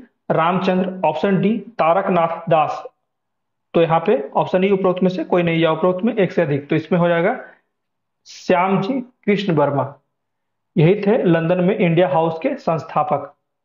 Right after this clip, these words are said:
ठीक है, ये कब किए थे इसकी स्थापना? उन्नीस सौ पाँच में। अगला question देख लेते हैं हम लोग,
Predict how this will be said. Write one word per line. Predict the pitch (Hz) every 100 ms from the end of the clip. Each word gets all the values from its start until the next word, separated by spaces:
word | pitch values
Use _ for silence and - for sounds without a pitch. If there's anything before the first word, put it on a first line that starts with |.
| _ _ _ _ _ _ _ _ _ -
ठीक | 185
है, | 240 247 - _ _ _ _ _ _ _ _ _ _ _
ये | 175
कब | 165 190 185
किए | 196
थे | 196
इसकी | 185 190
स्थापना? | 180 185 185 254 277 - -
उन्नीस | 165 165 175 -
सौ | 160 - _
पाँच | 156 143 143
में। | 156 131 - _ _ _ _ _ _ _ _ _ _ _ _ _ _ _ _ _ _ _ _ _ _ _ _ _ _ _ _ _ _ _ _ _ _ 160
अगला | 170
question | 180 180 185 175
देख | 165
लेते | 156 156
हैं | 156
हम | 151
लोग, | 226 -